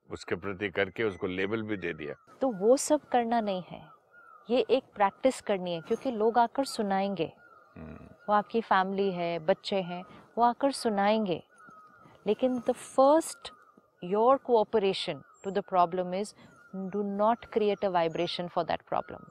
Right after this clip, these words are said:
Speaker 1: सोशल मीडिया?
Speaker 2: ये तो मीडिया से हुआ ना, जब हमारे साथ लोग शेयर कर रहे हैं कुछ।
Speaker 1: नहीं, I'm just saying it, it's applicable everywhere।
Speaker 2: Everywhere।
Speaker 1: एक
Speaker 2: But
Speaker 1: बार
Speaker 2: जब हम मीडिया के बारे में बात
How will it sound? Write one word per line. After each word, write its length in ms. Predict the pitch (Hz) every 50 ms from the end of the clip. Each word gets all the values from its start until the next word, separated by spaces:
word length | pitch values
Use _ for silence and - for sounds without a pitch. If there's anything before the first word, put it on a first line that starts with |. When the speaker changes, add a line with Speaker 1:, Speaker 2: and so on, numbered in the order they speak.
| - _ - - -
Speaker 1:
सोशल 320 | - 80 76 73 85 78 76
मीडिया? 380 | 76 80 78 78 87 92 107 - _ _ _ _ - - - - -
Speaker 2:
ये 100 | 214 226
तो 180 | - - 269 269 240
मीडिया 380 | 214 208 220 214 214 247 254 247
से 180 | - - 233
हुआ 240 | 208 - 175 170 170
ना, 220 | 190 233 311 311 - - - - - - _ -
जब 120 | - 247 247 233
हमारे 380 | 226 226 220 220 220 240 277
साथ 200 | 269 - - 294 -
लोग 320 | 220 196 196 226 254 262 -
शेयर 340 | - - - 196 208 240 240
कर 200 | - - 196 175
रहे 140 | 160 165
हैं 80 | 147 143 -
कुछ। 240 | - - - - - - - - - _ _ _ _ _ _ _ _ _ _ _ _ _ _ _ -
Speaker 1:
नहीं, 140 | 139 123 123
I'm 80 | 127
just 160 | 135 123 - -
saying 280 | 135 135 135 135 113 110
it, 260 | - 101 104 98 -
it's 260 | 117 - - 107 104
applicable 540 | 92 101 107 101 - 113 107 110 117 107 101
everywhere। 480 | 95 95 104 117 107 95 - 226 240 -
Speaker 2:
Everywhere। 560 | 302 330 330 330 262 208 156 - - - -
Speaker 1:
एक 140 | - 98 147
Speaker 2:
But 100 | 226 -
Speaker 1:
बार 100 | - -
Speaker 2:
जब 240 | - 254 269 247 294
हम 100 | 330 311
मीडिया 480 | 262 214 196 202 202 202 196 269 302
के 160 | 320 - 302
बारे 240 | 285 - 208 202 202
में 160 | 190 202 190
बात 160 | 170 165 156